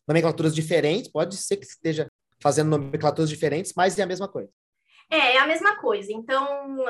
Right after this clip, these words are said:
Speaker 2: é, é aquilo que não é técnico, né? Então, soft
Speaker 1: Certo.
Speaker 2: skills, people skills,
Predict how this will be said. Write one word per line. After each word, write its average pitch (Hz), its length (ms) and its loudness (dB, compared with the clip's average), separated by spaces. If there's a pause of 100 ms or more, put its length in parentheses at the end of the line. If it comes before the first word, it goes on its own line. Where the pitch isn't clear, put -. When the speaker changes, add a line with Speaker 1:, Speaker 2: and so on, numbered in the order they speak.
(320)
Speaker 2:
é, 226 180 0
é 247 80 2
aquilo 330 300 2
que 359 100 -6
não 349 180 2
é 466 140 4
técnico, 196 520 -6
né? 226 180 0
Então, 262 580 -2
soft 147 300 2
Speaker 1:
Certo. - 60 -14
Speaker 2:
skills, - 440 -14
people 269 260 -10
skills, 254 640 -10